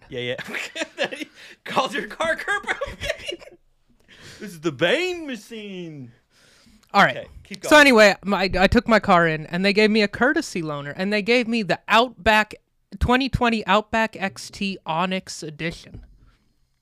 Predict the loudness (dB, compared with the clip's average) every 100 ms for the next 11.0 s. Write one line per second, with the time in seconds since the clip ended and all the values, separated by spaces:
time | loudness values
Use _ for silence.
0 | _ _ _ _ -4 -2 0 -4 -4 -4
1 | -4 -6 -12 -16 -18 -14 -8 -4 -4 -4
2 | -6 -6 -6 -8 -10 -10 -10 -12 -14 -14
3 | -14 -14 -16 _ _ _ _ -4 -2 0
4 | -2 -4 -4 -10 -4 0 0 0 -2 -4
5 | -6 -6 -8 -8 -10 -10 -12 -12 -14 -20
6 | -18 0 0 2 0 0 -2 -2 -4 -2
7 | 0 0 -2 -8 -4 -4 -4 -2 -2 0
8 | -4 -8 -6 -4 -6 -8 -6 -4 -4 -6
9 | -8 -16 _ _ _ _ _ _ _ -16
10 | -8 -6 -6 -8 -10 -8 -10 -8 -8 -10